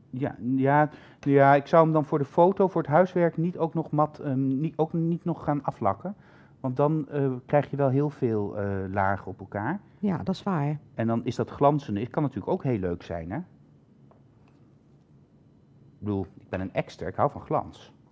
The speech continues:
Speaker 1: Zo, nou, ik vind eigenlijk wel dat, dat jullie het verdienen dat ik er nu klaar mee ben.
Speaker 2: <laughs>
Speaker 1: Dus ik doe er alleen hier nog eventjes in, want het was een gekke plek daar.
Speaker 2: Mooi hoor, hè?
Speaker 1: En ik ga met, weer met die lekkere dotting tool. Het is toch wat, wat je allemaal met die dotting tool kan doen.
Speaker 2: <laughs>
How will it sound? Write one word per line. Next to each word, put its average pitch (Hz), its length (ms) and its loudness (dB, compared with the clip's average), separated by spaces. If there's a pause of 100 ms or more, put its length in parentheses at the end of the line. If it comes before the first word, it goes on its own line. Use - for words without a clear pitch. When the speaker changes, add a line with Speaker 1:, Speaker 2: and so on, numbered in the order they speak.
(1600)
Speaker 1:
Zo, - 180 -2 (220)
nou, 120 200 -4 (100)
ik 123 120 -6
vind 180 180 -2
eigenlijk 185 340 2
wel 170 120 4
dat, 156 320 -4
dat 151 160 0
jullie 156 240 0
het 147 100 -4
verdienen 147 340 0
dat 135 100 0
ik - 80 -20
er 143 60 0
nu 139 80 0
klaar 135 240 -2
mee 151 100 0
ben. 196 340 2 (420)
Speaker 2:
<laughs> 151 380 -2 (460)
Speaker 1:
Dus 127 80 -4
ik 120 60 -10
doe 135 80 0
er 139 80 2
alleen 165 260 2
hier 147 180 2
nog 160 120 -2
eventjes 151 260 -4
in, 147 100 -2
want 156 60 -2
het 143 80 -10
was 127 100 -6
een - 60 -18
gekke - 160 -8
plek 110 200 -8
daar. 151 320 -2
Speaker 2:
Mooi 175 220 0
hoor, 160 180 2
hè? 180 140 0 (260)
Speaker 1:
En 135 100 -2
ik 131 80 -2
ga 135 120 2
met, 123 240 -2
weer 147 200 0
met 120 140 -2
die 110 100 -10
lekkere 104 380 -6
dotting 165 320 -6
tool. 156 380 -8
Het 98 180 -10
is - 160 -12
toch - 160 -14
wat, 92 160 -10
wat 90 160 -12
je - 80 -14
allemaal 101 180 -8
met 95 120 -10
die 101 160 -16
dotting - 340 -8
tool 82 240 -14
kan 82 140 -14
doen. 85 220 -16 (320)
Speaker 2:
<laughs> 214 100 -2